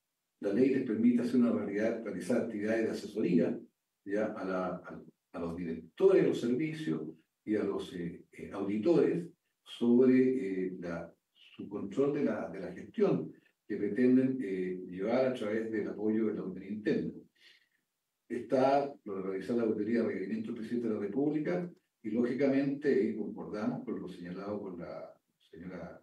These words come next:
Contralora, siempre y cuando la Contraloría no esté realizando la misma labor y coordinado, y cosa que entiendo se puede, eh, regular a través del reglamento para tener esta coordinación. Después,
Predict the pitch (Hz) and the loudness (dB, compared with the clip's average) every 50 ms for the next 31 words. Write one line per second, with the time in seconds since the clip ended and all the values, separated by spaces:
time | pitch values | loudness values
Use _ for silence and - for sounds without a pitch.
0 | _ _ - - 82 - 117 120 131 135 135 - - 90 87 - _ _ _ _ | _ _ -16 -14 -12 -8 -6 -4 -2 0 0 -2 -4 -6 -8 -12 _ _ _ _
1 | _ _ - 131 123 131 135 117 120 120 123 131 127 120 - - - - - 104 | _ _ 0 2 2 2 2 2 2 2 2 4 2 0 0 -2 -6 -8 -10 -8
2 | 95 107 117 120 120 120 117 113 117 117 110 104 98 98 101 101 113 104 104 101 | -4 -2 0 2 2 2 0 -2 -4 -4 -4 -4 -6 -8 -10 -8 -8 -8 -8 -8
3 | 98 98 95 101 95 95 98 90 90 101 117 143 151 147 127 - - - - - | -8 -8 -8 -8 -10 -10 -8 -8 -6 -4 -2 -2 0 0 0 0 -2 -4 -8 -8
4 | 82 - 113 127 143 131 120 110 - - - - - _ _ _ _ - 98 95 | -4 0 2 2 4 2 2 0 -2 -4 -6 -10 -16 _ _ _ _ -16 -14 -8
5 | 101 123 120 117 - - - 104 95 90 78 80 120 117 117 120 117 110 - - | -6 -4 -4 -4 -4 -4 -4 -6 -6 -8 -8 -6 -4 -2 -2 -2 -2 -4 -4 -6
6 | 104 90 - 101 101 104 101 101 98 95 92 92 87 - 87 85 82 - 98 95 | -8 -8 -6 -6 -4 -2 -2 -2 -2 -4 -4 -6 -8 -8 -12 -12 -12 -10 -10 -8
7 | 95 98 95 98 101 110 107 104 - - 92 92 95 95 92 90 85 92 - - | -8 -8 -8 -10 -10 -10 -10 -10 -12 -12 -14 -14 -12 -12 -14 -12 -10 -6 -4 -2
8 | 151 139 107 - - - - - - - - - _ _ _ _ _ _ - 95 | 0 0 -2 -2 -4 -8 -10 -12 -14 -14 -18 -20 _ _ _ _ _ _ -14 -10
9 | 92 92 87 92 98 101 98 98 - - 87 85 90 87 90 87 87 92 95 - | -10 -8 -6 -6 -6 -8 -8 -10 -10 -10 -10 -10 -10 -10 -10 -10 -10 -10 -10 -10
10 | - - 82 - - - - _ _ - - - - - _ _ _ _ - 113 | -8 -8 -8 -8 -8 -12 -18 _ _ -20 -20 -20 -20 -20 _ _ _ _ -4 -4
11 | - - - 147 156 151 151 156 - - - | -2 0 2 2 4 2 2 0 -6 -12 -16